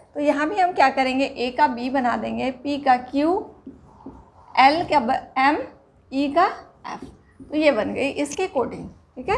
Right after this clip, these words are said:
तो इस तरह से हम लोग कोडिंग और डिकोडिंग को समझते हैं। अब कोडिंग और डिकोडिंग कितने तरह के होते हैं वो मैं अभी आपको आगे बताती हूँ। तो चलिए देखते हैं कि कोडिंग कितने तरह के होते हैं। Types of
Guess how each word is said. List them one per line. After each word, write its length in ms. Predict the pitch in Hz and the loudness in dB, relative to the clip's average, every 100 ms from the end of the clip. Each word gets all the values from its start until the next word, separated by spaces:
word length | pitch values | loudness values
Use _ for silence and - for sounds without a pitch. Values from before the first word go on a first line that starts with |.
| 466 | -4
तो 360 | - - - | -10 -20 -18
इस 240 | - 381 - | -4 -2 4
तरह 220 | 349 349 | 6 6
से 160 | 403 392 | 2 -2
हम 240 | 302 269 | -2 0
लोग 180 | 311 - | 0 0
कोडिंग 360 | 277 240 269 | 0 0 -2
और 180 | 269 285 | 0 0
डिकोडिंग 480 | 233 214 208 214 - | 0 -2 -6 -6 -6
को 100 | 294 | -6
समझते 460 | 320 208 190 - 180 | -6 -10 -10 -14 -18
हैं। 180 | - - - - - | -18 -20 -20 -20 2
अब 200 | - 311 - | 4 4 6
कोडिंग 360 | 302 302 403 - - | 8 8 4 0 4
और 180 | 320 | 4
डिकोडिंग 640 | 277 254 311 302 302 311 294 | 4 0 0 4 4 2 -2
कितने 340 | 277 285 359 | 0 2 2
तरह 240 | - 349 | 4 4
के 120 | 320 294 | 4 2
होते 320 | 247 226 233 | 0 -2 -4
हैं 240 | 226 277 | -4 -4
वो 160 | 392 220 | -4 -6
मैं 160 | 226 226 | -6 -10
अभी 160 | 196 | -10
आपको 280 | - - - | -14 -10 -6
आगे 180 | 262 - | -6 -6
बताती 360 | - 160 - | -10 -14 -16
हूँ। 160 | 190 220 - _ _ _ _ _ _ _ _ _ _ _ _ | -16 -18 -20 _ _ _ _ _ _ _ _ _ _ _ _
तो 40 | - | 0
चलिए 220 | 302 330 | 4 6
देखते 300 | 339 - 427 | 4 2 -2
हैं 120 | 440 | 0
कि 120 | 427 | 0
कोडिंग 400 | - 285 285 403 | 2 2 2 0
कितने 320 | 370 311 330 359 | -2 -2 -2 -2
तरह 200 | 262 233 | -2 -2
के 140 | 269 | -4
होते 220 | - - | -8 -6
हैं। 180 | 220 220 | -8 0
Types 340 | 240 277 320 | 2 2 2
of 120 | 330 | 0